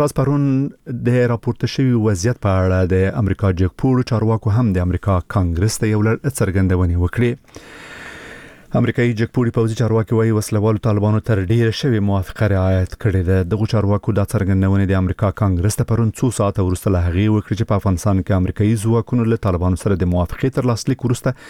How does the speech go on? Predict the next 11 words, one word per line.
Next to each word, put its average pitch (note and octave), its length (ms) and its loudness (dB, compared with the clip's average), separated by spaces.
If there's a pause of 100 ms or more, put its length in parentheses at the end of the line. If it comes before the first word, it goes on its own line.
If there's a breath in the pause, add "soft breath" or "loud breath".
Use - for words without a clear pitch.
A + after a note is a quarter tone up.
(280 loud breath)
د G2+ 240 2
لومړي F#2 260 0
ځل A2+ 280 0
لپاره G#2 280 0
د G2+ 160 -4
طالبانو F2+ 320 2
پر F#2 240 0
اهدافو F2 460 0
هوایي F2+ 320 2
بریدونه E2+ 400 2
وکړل. G#2+ 280 0